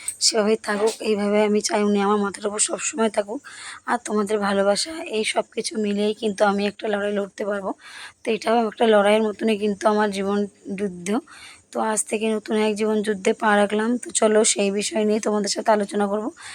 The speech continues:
আগে আমি আমার পরিচয়টা তো দিয়ে নিই। তো শুভ সকাল আমার বন্ধুরা, কেমন আছো তোমরা সবাই? আমি কিন্তু খুব ভালো আছি। আশা করি তোমরা যে যেখানে আছো ভালো আছো এবং সুস্থ আছো। তোমাদের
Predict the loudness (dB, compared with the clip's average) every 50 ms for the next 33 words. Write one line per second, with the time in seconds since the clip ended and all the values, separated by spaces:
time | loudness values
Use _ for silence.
0 | -14 -16 -14 -6 -2 0 0 2 2 2 2 2 2 2 2 2 2 0 0 -2
1 | -4 _ _ _ _ _ _ -2 0 0 2 2 0 0 0 -2 -4 -4 -2 0
2 | 4 6 6 6 6 6 2 -2 -8 _ _ -20 -20 -20 -20 -20 -20 -16 _ -4
3 | -4 -2 -2 0 0 -2 0 0 0 0 2 2 2 0 0 0 0 0 0 2
4 | 2 2 2 0 0 -2 0 0 0 0 -2 -4 -4 -2 -2 -2 -2 -2 -2 -2
5 | -2 -2 0 0 -2 -2 -2 -2 -2 -2 -2 -4 -2 -2 -2 2 4 6 6 6
6 | 6 6 4 4 0 -4 -6 -6 -8 -14 -14 -14 -16 -16 -10 -4 -2 0 0 2
7 | 4 4 4 4 4 2 2 0 0 -2 -2 -2 -2 -2 -2 -2 -2 -4 -4 -4
8 | -4 -2 0 0 0 0 0 -2 0 0 0 0 -2 -4 -6 -6 -2 2 2 2
9 | 2 0 -4 -8 -10 -16 -18 -18 -18 -18 -8 -2 2 4 4 4 4 4